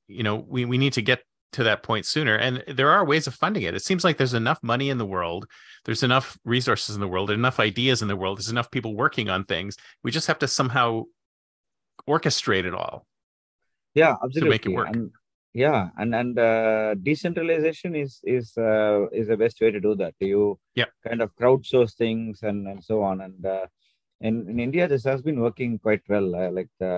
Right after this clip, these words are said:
Speaker 2: other, uh, brief thing I want to mention is about this innovation ecosystem. So there is a,
Speaker 1: Hmm.
Speaker 2: uh, national level innovation ecosystem which works on schools, uh, individual schools, individual colleges,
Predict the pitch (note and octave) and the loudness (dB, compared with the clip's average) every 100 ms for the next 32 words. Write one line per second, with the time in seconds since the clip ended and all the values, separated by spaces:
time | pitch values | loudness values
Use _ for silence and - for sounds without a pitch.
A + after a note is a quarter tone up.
0 | E2+ A#2 A2+ A2+ G#2 G2 F#2+ F2+ G#2+ A2 | -2 0 0 2 0 0 0 0 0 0
1 | - G#2+ G2+ G2+ - G2 G#2+ G#2 G#2 G2 | -2 0 0 0 -2 -4 -6 -6 -6 -4
2 | G2+ G2 F#2 F#2+ _ _ _ _ B2 C3+ | -2 -2 -4 -8 _ _ _ _ 0 4
3 | C3 A#2+ A#2 G#2 G#2+ F#2 F2+ E2+ F#2 - | 4 4 2 2 0 -2 -8 -12 -12 -6
4 | G2+ G#2+ G#2 G#2 G2 - _ _ _ G2+ | 0 0 0 0 0 -4 _ _ _ -2
5 | G2 G2 F#2+ G2 A2 A2+ A#2+ G#2+ G#2+ G#2 | 0 0 0 2 0 0 0 2 2 2
6 | G2+ G#2 G2 - F#2+ G#2 G2 - A2 G#2 | -2 -4 -6 -6 -4 -4 -4 -4 -2 0
7 | A#2+ - - _ _ _ A2 B2 A#2 B2 | 0 -2 -12 _ _ _ 2 2 2 -2
8 | A#2 A2+ - D3+ G#2+ F2 - - G2+ G2 | -2 -2 -2 2 2 0 -12 -4 0 2
9 | F#2+ F2+ F2 G#2+ A2+ A#2 A2 G2+ - G#2 | 2 2 0 2 2 2 2 -2 -2 -2
10 | G#2 G2 F#2 G#2 G#2 G2+ G2 F#2 F#2+ F#2+ | -2 -4 -2 0 2 2 -2 -2 -2 -2
11 | F#2 F#2+ | -2 -6